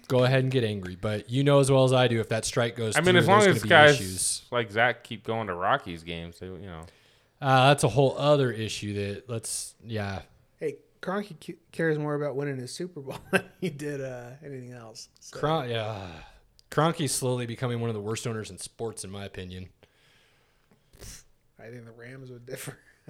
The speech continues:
Speaker 1: The Rams would, absolutely. The Nuggets, the Avs, the Arsenal,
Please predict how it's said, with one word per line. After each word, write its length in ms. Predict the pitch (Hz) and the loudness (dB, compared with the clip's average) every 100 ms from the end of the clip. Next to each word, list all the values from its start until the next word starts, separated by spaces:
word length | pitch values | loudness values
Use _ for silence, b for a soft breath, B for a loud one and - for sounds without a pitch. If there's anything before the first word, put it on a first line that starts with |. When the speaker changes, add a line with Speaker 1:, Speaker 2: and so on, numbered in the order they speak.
| - - | -20 0
Speaker 1:
The 120 | 131 | 2
Rams 360 | 127 180 175 120 | 6 4 4 4
would, 280 | 170 151 - | 4 4 -2
absolutely. 720 | - 143 - 127 160 120 101 - _ _ | 2 2 4 2 2 0 -6 -10 _ _
The 80 | 131 | -2
Nuggets, 560 | 123 139 151 165 160 | 4 6 8 6 2
the 160 | - 120 | -2 -4
Avs, 560 | 127 135 143 139 139 120 | 2 6 8 6 4 0
the 140 | 117 | -2
Arsenal, 1080 | - 139 139 151 139 139 135 135 135 135 | 4 4 4 2 2 4 6 6 4 2